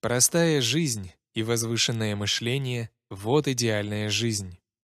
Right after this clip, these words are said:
Может показаться, что современные искусственные предметы первой необходимости увеличивают так называемый комфорт. Но если при этом вы забываете об истинной цели жизни, ваш так называемый технический прогресс равносилен самоубийству.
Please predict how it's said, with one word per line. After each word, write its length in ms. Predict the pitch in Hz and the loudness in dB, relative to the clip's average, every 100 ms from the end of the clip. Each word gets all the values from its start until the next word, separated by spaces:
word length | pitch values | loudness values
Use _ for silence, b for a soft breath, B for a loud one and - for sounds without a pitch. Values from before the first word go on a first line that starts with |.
| _ | _
Может 400 | 107 113 110 - | -2 0 0 -2
показаться, 640 | 113 113 104 131 165 - | -4 0 0 2 2 0
что 180 | 98 - | -2 0
современные 800 | 110 127 127 156 180 170 156 135 | 2 2 0 0 0 0 0 0
искусственные 760 | 123 - 156 - 131 131 131 123 | 0 0 0 -2 -2 -2 -2 -2
предметы 500 | 123 123 123 143 120 | -2 -2 0 0 0
первой 340 | 127 120 117 | 0 2 0
необходимости 840 | 113 110 - 113 123 160 156 - 143 | 0 -2 -2 -4 0 2 2 2 0
увеличивают 880 | 135 117 120 151 - 127 131 123 - | 0 0 -2 0 0 2 0 -2 -2
так 180 | 117 | -2
называемый 680 | 123 117 110 107 120 120 117 | 0 0 0 2 0 2 -2
комфорт. 760 | 113 107 104 - 120 104 - - _ _ _ | -2 -2 -4 -4 -4 -4 -12 -20 _ _ _
Но 140 | 110 | -2
если 360 | 123 156 156 151 | 2 4 2 0
при 200 | 131 139 | 0 2
этом 300 | 151 147 135 | 2 2 0
вы 120 | 127 | 0
забываете 680 | 131 131 127 131 139 127 123 | 2 2 2 2 2 2 0
об 120 | 117 | 0
истинной 440 | 139 - 135 120 120 | 0 0 -2 -2 0
цели 340 | - 139 123 | 0 2 2
жизни, 600 | 110 135 160 120 95 87 _ _ _ | 2 2 2 0 -6 -12 _ _ _
ваш 360 | - 113 160 156 | -6 0 2 2
так 180 | 151 139 | 0 0
называемый 640 | 147 135 139 156 143 139 | 0 2 2 2 2 0
технический 680 | 131 131 - 147 135 - 127 | 0 -2 -2 -2 0 0 -2
прогресс 600 | 117 117 107 117 151 143 | -2 -4 0 2 4 4
равносилен 680 | 127 117 117 110 156 147 135 | 2 0 0 0 0 0 0
самоубийству. 1000 | - 139 131 131 127 147 - 113 98 87 | 0 2 0 -2 0 2 2 0 -10 -10